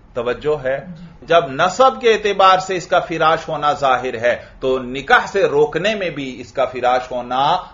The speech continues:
Speaker 1: जाहिर होगा और निकाह से रोका जाएगा कि ये निकाह नहीं कर सकती। तो कहते हैं, "वजहुल अव्वली।" पहले कौल की वजह यह है कि अन्नहु साबितुन नसबी, कि ये जो हमल है ये साबितुन नसब है। फ़इदा ज़हरल फिराशु फ़ी हक़्क़िन नसबी,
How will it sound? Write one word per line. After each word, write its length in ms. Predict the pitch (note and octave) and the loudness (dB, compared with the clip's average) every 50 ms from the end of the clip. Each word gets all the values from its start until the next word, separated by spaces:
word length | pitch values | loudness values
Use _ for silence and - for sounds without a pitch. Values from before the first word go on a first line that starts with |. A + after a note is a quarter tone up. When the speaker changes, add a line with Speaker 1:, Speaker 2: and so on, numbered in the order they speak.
| - - | -20 -18
Speaker 1:
जाहिर 480 | A2 G#2 A#2 A#2+ A#2+ A#2 A#2 C3 C3+ C3 | -10 -2 0 2 2 2 0 -2 -4 -4
होगा 300 | A#2 A2 A#2 A2+ - B2+ | -4 -6 -8 -4 0 0
और 120 | B2 A2+ A2 | 0 0 0
निकाह 300 | A2+ A2 A2 A2+ A2+ A2+ | -4 -6 -4 -2 -2 -2
से 140 | - D3 D3 | -2 -4 -2
रोका 280 | D#3 D3 B2+ - A#2 A2 | -2 -2 -2 0 -2 -2
जाएगा 300 | - A2 G#2+ G#2+ A#2+ B2+ | -2 -2 -4 -2 -2 -2
कि 120 | B2+ C3 | -4 -4
ये 80 | B2 A#2 | -8 -10
निकाह 420 | A2 A2 A2 A2+ B2+ B2+ - - C3 | -10 -10 -6 -4 -2 -2 -4 -6 -10
नहीं 220 | D3+ D#3+ D#3 D#3+ D#3 | -10 -10 -10 -10 -8
कर 180 | - A2 F#2+ - | -6 -6 -6 -6
सकती। 480 | - - F#2 - - - F#2 F2 - - - - _ _ - _ _ - - | -10 -14 -16 -16 -16 -20 -20 -20 -20 -20 -20 -20 _ _ -20 _ _ -14 -10
तो 60 | C3 | -10
कहते 280 | B2+ - C3+ B2 - C#3 | -6 -4 -4 -2 -2 0
हैं, 120 | C#3 C3 | -2 0
"वजहुल 320 | B2+ D3 D3 C#3+ A2 C3+ C3+ | 2 2 0 0 -2 -8 -4
अव्वली।" 420 | - C3+ C3+ C3 A#2+ A#2+ A#2+ B2 C3 | 0 0 0 0 0 -2 -4 -4 -4
पहले 320 | - - C#3+ C#3 C#3 D#3+ | -4 -4 -4 -2 -2 -4
कौल 240 | D3+ - C#3 C#3+ C#3 | -4 0 2 2 2
की 140 | C3+ C#3 D3 | 2 -2 -4
वजह 220 | C3+ C3 B2 B2+ B2+ | -2 -2 0 0 0
यह 220 | B2+ C3 C3 B2+ | -2 -2 -4 -2
है 80 | C3 C3 | -2 -4
कि 100 | B2+ C#3+ | -2 -2
अन्नहु 300 | D3+ D#3 D#3 D3 C#3+ C#3+ C#3 | -4 -2 -2 -2 -4 -4 -4
साबितुन 600 | C#3+ - C#3+ C#3+ C#3 C3 B2+ - C#3+ C3+ B2+ B2+ | 0 2 2 2 2 -2 -6 -8 -8 -6 -2 -4
नसबी, 280 | C3 C3 - C3+ C3+ | -4 -4 -4 -14 -14
कि 120 | C3 - C#3+ | -10 -6 -6
ये 120 | D3+ E3 | -6 -4
जो 100 | D3+ D3+ | -4 -4
हमल 320 | C3+ - C#3+ C#3 C#3 C#3 C#3+ | -2 -2 -2 -2 -2 -2 -2
है 120 | D3 C#3+ C#3+ | -2 -2 -2
ये 60 | C#3 | -2
साबितुन 520 | C3+ - B2+ B2+ B2+ C#3 C3+ - D3 C3 B2+ | -2 0 0 0 0 -2 -6 -8 -8 -6 -4
नसब 300 | B2+ B2+ - - C3+ B2 | -4 -4 0 -2 -2 0
है। 120 | C3+ C#3 C3 - - - - - | 2 0 0 0 -4 -16 -8 -2
फ़इदा 320 | - D3+ D3+ D3+ E3 E3+ F3 | 0 0 2 2 2 2 2
ज़हरल 420 | D3+ D3+ D3 D3 D3 D3 D3+ D3 | 4 2 4 4 4 4 4 2
फिराशु 420 | - - C3+ C3+ C#3 C#3 C#3+ C3+ B2+ | 0 -2 -2 2 2 2 0 -2 -8
फ़ी 160 | - C#3+ C3 | -12 -12 -10
हक़्क़िन 400 | A#2+ - C3 - - - C3 B2+ | -4 -2 -2 -2 -2 -8 -8 -6
नसबी, 460 | B2+ B2+ B2 A#2+ - C3+ B2+ C3 C3 | -4 -4 -4 -2 -2 -4 -4 -4 -6